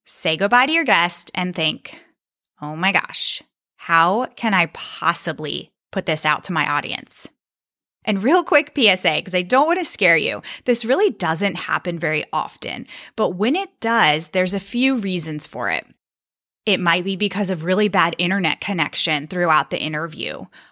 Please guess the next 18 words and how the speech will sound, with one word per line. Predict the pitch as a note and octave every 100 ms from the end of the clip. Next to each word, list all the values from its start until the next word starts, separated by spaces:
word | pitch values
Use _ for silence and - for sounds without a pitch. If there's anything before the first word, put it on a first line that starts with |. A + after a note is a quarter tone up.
| _
or | - G3 F#3+ F3+ F3 E3+ - _
maybe | G3+ F#3+ F3+ G#3 A3+ A3 -
your | F3 F#3+
guest | E3 F3 D3+ D#3 -
is | - F3
extremely | F3 - - - - G3 A3 G#3+ G3+ F#3+ F#3
soft-spoken. | E3 - D#3+ D3 - - D3 A#2+ G2+ D#2 - - _ _ _ -
Or | G#3
maybe | F#3 G3
you | C4
just | E4+ G4 -
had | E3+ F#3
kind | - F#3
of, | F3+
like, | F#3+
an | F#3 -
awkward | - D#3+ - G#3 G#3+ G3
rapport | F#3 F3 - E3+ E3+ G#3 D#4+